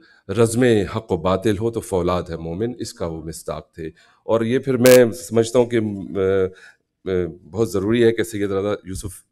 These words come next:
تقوی نے جو دو اشعار، آ، ایک قطع بند لکھا ہے، وہ ان کی نظر، اور اس کے بعد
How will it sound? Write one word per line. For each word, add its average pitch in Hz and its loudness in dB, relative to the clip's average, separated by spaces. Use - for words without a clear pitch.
تقوی 127 -10
نے 123 0
جو 90 -6
دو 90 -4
اشعار، 85 -8
آ، - -12
ایک - -20
قطع 95 -4
بند 82 -6
لکھا 101 -6
ہے، 110 -4
وہ 85 -8
ان 92 -8
کی 98 -6
نظر، 95 0
اور 117 4
اس 101 -6
کے 92 -8
بعد 85 -8